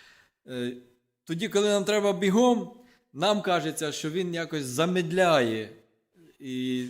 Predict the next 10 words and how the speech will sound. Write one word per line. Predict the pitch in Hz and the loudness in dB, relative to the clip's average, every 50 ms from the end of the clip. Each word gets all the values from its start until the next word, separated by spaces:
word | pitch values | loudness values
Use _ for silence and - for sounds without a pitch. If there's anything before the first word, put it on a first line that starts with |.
| 123 | -8
не | 139 139 143 160 160 | -10 -6 -4 -2 -2
завжди, | 135 175 180 170 160 147 151 196 220 214 196 165 127 - - - - _ _ _ - | 0 0 0 0 -2 0 0 2 2 4 2 0 -2 -10 -18 -20 -20 _ _ _ -10
е, | 123 123 123 123 123 120 113 120 - | -6 -4 -2 -2 -2 -4 -6 -10 -12
ну, | 147 156 160 151 127 | -10 -10 -8 -8 -6
зразу | 107 110 139 170 202 220 220 202 170 175 170 | -6 -2 0 2 4 6 4 4 4 2 -2
все | 143 - - 165 156 | -2 -2 -4 -4 -2
від | 143 147 139 147 | -2 -6 -6 -4
Нього | 151 139 131 139 | -6 -4 -4 -4
ми | 135 135 | -4 -4
получаємо. | 123 127 139 139 135 131 - 156 131 104 98 92 92 92 | -4 -4 -4 -4 -4 -4 -4 -4 -2 -2 -4 -6 -8 -14